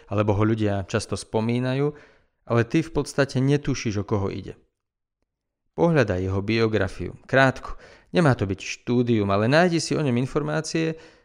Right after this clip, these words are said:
a skús sa inšpirovať. Priatelia, dobre viete, že Pán Boh často hovorí cez ľudí. Myslím, že mnohí ste to už zažili, nie?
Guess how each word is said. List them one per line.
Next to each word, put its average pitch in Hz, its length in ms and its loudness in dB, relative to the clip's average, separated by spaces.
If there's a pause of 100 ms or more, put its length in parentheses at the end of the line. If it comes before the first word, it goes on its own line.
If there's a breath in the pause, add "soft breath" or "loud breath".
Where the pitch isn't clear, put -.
(140 loud breath)
a - 80 -6
skús 160 320 -2
sa 127 400 0
inšpirovať. - 720 -2 (880)
Priatelia, 143 560 2 (400 loud breath)
dobre 156 320 2
viete, 139 320 4
že 104 80 -2
Pán 120 320 2
Boh 113 160 2
často 123 480 0
hovorí 113 320 4
cez 107 240 2
ľudí. 90 320 -6 (560)
Myslím, 139 400 -2
že 117 80 4
mnohí 131 240 4
ste 117 240 -2
to 107 80 0
už 101 160 -2
zažili, 95 400 -2
nie? 147 160 -4